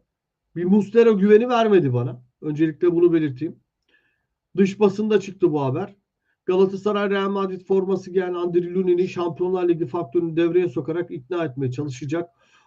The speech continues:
Ukraynalı kaleci de düzenli forma giyebileceği bir takımda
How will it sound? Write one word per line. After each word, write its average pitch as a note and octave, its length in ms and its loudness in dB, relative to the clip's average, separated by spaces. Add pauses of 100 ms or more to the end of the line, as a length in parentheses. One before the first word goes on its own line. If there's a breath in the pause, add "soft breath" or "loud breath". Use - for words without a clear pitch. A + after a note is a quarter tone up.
(140)
Ukraynalı F3+ 600 0
kaleci F3 400 4
de D3+ 140 2
düzenli E3 400 2
forma F3 340 2
giyebileceği D#3+ 580 4
bir F#3 140 -2
takımda D#3+ 480 -2